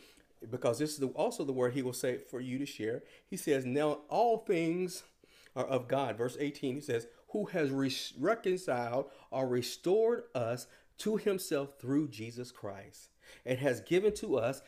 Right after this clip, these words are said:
he's given to you, he's given to me if you're a born-again believer, he's given to you the ministry of reconciliation, or he's given you the ministry to go out and guess what you're supposed to do?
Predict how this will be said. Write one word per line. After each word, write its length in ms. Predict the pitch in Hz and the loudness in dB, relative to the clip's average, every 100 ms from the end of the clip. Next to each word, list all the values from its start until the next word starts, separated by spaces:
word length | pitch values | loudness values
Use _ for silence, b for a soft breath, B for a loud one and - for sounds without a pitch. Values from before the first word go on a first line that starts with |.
| B | B
he's 220 | 139 127 | -2 0
given 300 | 90 147 190 | 2 2 2
to 160 | 190 220 | 0 -4
you, 400 | 190 139 127 - B | -2 0 0 -4 B
he's 200 | - 113 | -10 -10
given 300 | - 135 156 175 | -4 -2 -2 -2
to 120 | 220 | -4
me 220 | 240 202 | -2 -2
if 120 | 139 | -2
you're 140 | 113 127 | -2 -2
a 40 | |
born-again 540 | 107 110 117 120 139 | -2 -4 -4 -2 -2
believer, 340 | 143 143 107 120 B B | 0 -2 -4 -8 B B
he's 240 | 123 110 | -8 -6
given 340 | 95 175 220 226 | 0 2 2 0
to 140 | 165 | -2
you 240 | 117 120 120 B | -4 -6 -10 B
the 120 | 113 107 | -4 -2
ministry 680 | 107 175 208 190 - 196 - | 0 2 2 2 -2 -4 -2
of 340 | 160 170 170 170 b b _ - | -2 0 -2 -4 b b _ -6
reconciliation, 920 | 123 175 175 160 - 165 156 151 120 | -2 0 0 -4 -2 -2 0 -2 -4
or 60 | |
he's 180 | 131 165 | -4 -4
given 220 | 147 175 | -2 -4
you 100 | 180 | -2
the 80 | 185 | -4
ministry 420 | 190 196 190 202 | -2 -2 -2 -4
to 80 | 190 | -4
go 220 | 170 196 | 0 2
out 160 | 202 190 | 2 0
and 160 | 175 180 | -4 -2
guess 240 | 202 196 | -2 0
what 160 | 202 190 | -2 -2
you're 120 | 214 | -6
supposed 300 | 214 190 208 | -4 -6 -6
to 80 | 208 | -4
do? 160 | 208 | -6